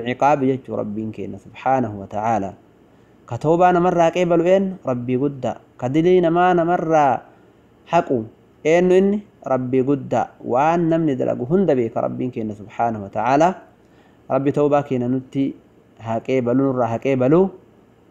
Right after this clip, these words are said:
Nasri ufiillee Rabbiin ummata Islaamaatii haa fidu.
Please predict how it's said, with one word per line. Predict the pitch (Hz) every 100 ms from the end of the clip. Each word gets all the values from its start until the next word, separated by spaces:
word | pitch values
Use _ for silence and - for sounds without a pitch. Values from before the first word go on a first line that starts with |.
| _ _ _ _ _ _ 123
Nasri | 139 143 151 151
ufiillee | 127 143 139 147 151 -
Rabbiin | 131 135 135 143 -
ummata | 123 131 -
Islaamaatii | - 131 135 113 113 113
haa | 110 110
fidu. | 143 165 196